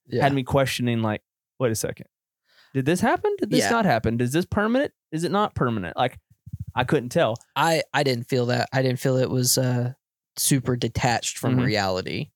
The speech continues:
Speaker 1: Um, I
Speaker 2: Yeah.
Speaker 1: thought it was, it was more grounded than probably
Speaker 2: It is more grounded than some of his other films. But I still say, I thought he still did enough, like, that whole scene in the,
Speaker 1: Yeah.
Speaker 2: the village. Uh, I thought the whole mask-, the scene where he discovers, um, Angelica
Speaker 1: Yes.
Speaker 2: as an adult,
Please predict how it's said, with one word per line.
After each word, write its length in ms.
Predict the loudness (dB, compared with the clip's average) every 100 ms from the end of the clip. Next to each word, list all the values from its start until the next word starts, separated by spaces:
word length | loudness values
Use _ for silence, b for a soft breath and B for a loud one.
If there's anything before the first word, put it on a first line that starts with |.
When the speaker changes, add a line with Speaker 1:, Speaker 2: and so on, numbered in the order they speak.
| _
Speaker 1:
Um, 260 | -4 -2 0
I 40 |
Speaker 2:
Yeah. 100 | 0 2
Speaker 1:
thought 160 | 2
it 40 | 2
was, 200 | 0 -2
it 140 | 0 -2
was 200 | -2 -6
more 320 | -2 0 0
grounded 520 | 0 2 2 2 0
than 220 | -2 -2
probably 500 | -2 -2 -2 -2 -2 0
Speaker 2:
It 60 |
is 160 | 0 0
more 160 | 0 0
grounded 360 | 2 2 2
than 80 | 0
some 120 | -2 -2
of 20 |
his 100 | 0
other 140 | -2
films. 240 | 0 0 2
But 60 |
I 60 | 0
still 140 | 0
say, 120 | -2 0
I 100 | 2
thought 180 | 0
he 60 | 0
still 240 | -2 -2
did 180 | 0 0
enough, 300 | 0 0 0
like, 180 | -2 -4 _ _ -2
that 120 | 2
whole 140 | 2
scene 280 | 0 2 2
in 120 | 2
the, 120 | 4 4
Speaker 1:
Yeah. 160 | 4
Speaker 2:
the 60 | 2
village. 500 | 2 2 2 -2 -8 _ _ _
Uh, 380 | -2 2 2 2
I 60 | 0
thought 140 | 0 0
the 60 |
whole 160 | 0 2
mask-, 280 | 0 -2 -4
the 440 | -2 2 2 2
scene 340 | 0 0 2
where 80 | 2
he 140 | 0 0
discovers, 640 | -2 0 0 2 0 0
um, 340 | -2 0 0
Angelica 720 | 0 0 0 0 0 0 0 0
Speaker 1:
Yes. 280 | 0 2
Speaker 2:
as 80 | 2
an 100 | 2
adult, 380 | 2 2 2 -2